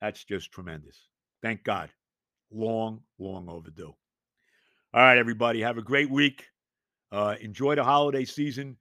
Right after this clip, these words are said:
Big game tonight between the Patriots and the Bills. Uh, it'll be, uh, really great to watch a professional football game tonight. Should be very, very interesting. We'll talk to you on Friday, as we now, of course, do the podcast on Monday and Friday. Everybody have a great week.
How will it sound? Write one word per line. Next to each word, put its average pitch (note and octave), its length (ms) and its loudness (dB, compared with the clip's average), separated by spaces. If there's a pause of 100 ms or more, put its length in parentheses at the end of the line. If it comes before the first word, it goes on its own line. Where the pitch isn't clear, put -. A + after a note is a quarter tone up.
(220)
Big D3+ 180 0
game D#3 220 -2
tonight C#3+ 340 0
between C3 240 -10
the A2 80 -10
Patriots C3 500 -2
and C3 80 -8
the A#2+ 40 -10
Bills. B2+ 500 0 (360)
Uh, G#2+ 220 2
it'll A#2 140 -2
be, A2+ 320 -4
uh, A2+ 80 -2
really C3 320 0
great B2+ 320 -2
to A2+ 60 -10
watch A2+ 260 -6
a F#2 60 -14
professional A#2 500 -6
football A2+ 400 -4
game G#2 240 -10
tonight. G2+ 320 -10
Should G#2 160 -12
be G2 100 -10
very, A#2+ 280 0
very A2 320 -2
interesting. G2+ 500 -10 (540)
We'll A#2+ 120 -2
talk D#3+ 320 4
to D#3 60 -6
you D3 80 2
on C3 140 2
Friday, D3+ 600 2 (380)
as G#2 160 -6
we G#2+ 100 -10
now, B2 240 -4
of A2+ 120 -8
course, B2+ 220 -6
do C3 140 -10
the A2 100 -12 (100)
podcast A#2+ 480 -4
on F#2+ 140 -14
Monday A#2+ 480 -6 (420)
and G2 180 -10
Friday. G2+ 560 0 (420)
Everybody A#2+ 480 0
have G#2+ 180 -2
a G2+ 40 -12
great A2 320 -4
week. G#2+ 200 -6